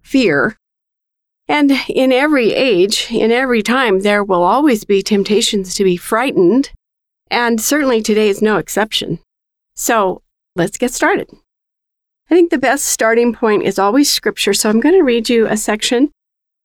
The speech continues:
from Matthew ten, verses twenty-four through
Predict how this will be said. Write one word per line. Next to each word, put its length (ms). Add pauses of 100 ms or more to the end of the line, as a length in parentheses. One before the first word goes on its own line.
(160)
from 200
Matthew 380
ten, 600 (340)
verses 340
twenty-four 520
through 340